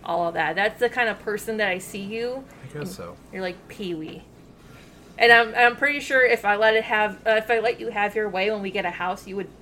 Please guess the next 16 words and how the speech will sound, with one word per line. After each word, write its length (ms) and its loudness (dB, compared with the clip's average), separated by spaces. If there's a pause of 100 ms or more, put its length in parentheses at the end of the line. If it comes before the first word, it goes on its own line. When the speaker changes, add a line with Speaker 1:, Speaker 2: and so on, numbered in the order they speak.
(140)
Speaker 1:
decorate 380 0
it 60 -4
like 180 -6
Pee-wee's 360 -12
Playhouse. 580 -8 (140)
Speaker 2:
Nah, 300 -8
I 40 -10
kinda 240 -8
mix 340 -10
it 120 -14
between 380 -12
Pee-wee's 380 -14
Playhouse 520 -10
and 160 -12
Addams 320 -14
Family. 320 -14